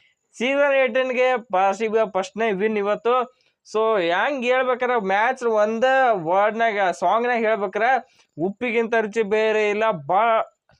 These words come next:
ಮುಂದೆ ನಿಮ್ಗೆ ಗೊತ್ತೈತಿ. So, ಹಂಗೈತ್ ಮ್ಯಾಚ್. So, ನಮ್ಮ ಸಾಲ್ಟ್ ಅಣ್ಣ ಹೆಂಗ್ ಆಡಿದ್ ಗುರು, ಅದು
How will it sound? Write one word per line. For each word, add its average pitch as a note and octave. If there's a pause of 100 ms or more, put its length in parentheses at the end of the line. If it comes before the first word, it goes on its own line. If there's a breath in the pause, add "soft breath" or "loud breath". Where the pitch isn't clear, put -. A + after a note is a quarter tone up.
(240)
ಮುಂದೆ G#3+
ನಿಮ್ಗೆ G3
ಗೊತ್ತೈತಿ. A3+
So, F#3+
ಹಂಗೈತ್ A3
ಮ್ಯಾಚ್. G3 (600 soft breath)
So, G3
ನಮ್ಮ F#3
ಸಾಲ್ಟ್ F#3
ಅಣ್ಣ A#3
ಹೆಂಗ್ G3+
ಆಡಿದ್ G3+
ಗುರು, G3+
ಅದು G3